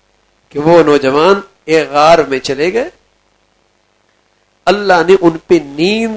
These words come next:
طاری کر دی۔ اللہ ہے۔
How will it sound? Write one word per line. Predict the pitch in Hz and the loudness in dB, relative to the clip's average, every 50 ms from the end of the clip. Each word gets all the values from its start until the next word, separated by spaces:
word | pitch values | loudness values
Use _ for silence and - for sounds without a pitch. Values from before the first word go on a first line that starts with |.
| 208 | -4
طاری | - 160 147 143 143 139 | 0 0 0 0 -2 -6
کر | 131 - 123 | -10 -12 -18
دی۔ | - _ _ _ _ _ _ _ _ _ _ _ _ _ _ _ _ _ _ _ _ _ _ _ _ _ _ _ _ _ _ _ _ _ _ _ _ _ _ _ _ _ _ _ - | -18 _ _ _ _ _ _ _ _ _ _ _ _ _ _ _ _ _ _ _ _ _ _ _ _ _ _ _ _ _ _ _ _ _ _ _ _ _ _ _ _ _ _ _ -16
اللہ | 139 139 143 151 | -14 -8 -4 -2
ہے۔ | 165 165 165 - | -2 -2 -2 -4